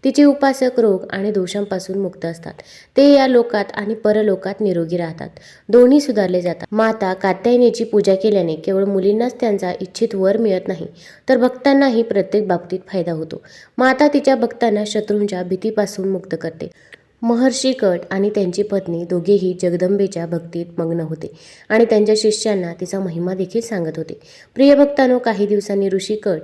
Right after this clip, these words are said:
यांना मुलगा झाला. त्यांनी त्यांच्या मुलाचे नाव कद ठेवले. काळ पुढे गेला, कद मोठा झाला आणि त्याच्या पालकांप्रमाणेच ऋषी कात्या देखील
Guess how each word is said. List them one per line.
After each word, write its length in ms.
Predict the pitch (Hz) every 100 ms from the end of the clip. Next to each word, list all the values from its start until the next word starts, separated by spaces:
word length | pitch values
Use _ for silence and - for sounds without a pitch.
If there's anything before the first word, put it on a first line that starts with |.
| 185
यांना 280 | 180 170 180
मुलगा 340 | 185 180 190
झाला. 220 | 196 180 165 - - - _
त्यांनी 260 | 254 262 285
त्यांच्या 300 | 285 240 247
मुलाचे 400 | 233 190 190 220
नाव 220 | 202 180 190
कद 240 | - 208 220
ठेवले. 380 | 233 190 165 - - - - -
काळ 160 | 262
पुढे 300 | 269 269 269
गेला, 320 | 254 240 233 233 -
कद 260 | 202 185 185
मोठा 380 | 185 180 180 196
झाला 240 | 202 190
आणि 340 | 240 262 254
त्याच्या 280 | 240 226 233
पालकांप्रमाणेच 920 | 226 196 180 214 220 214 208 160 160 185
ऋषी 360 | 190 - 185
कात्या 440 | 165 - 175 190 214
देखील 340 | 208 214 175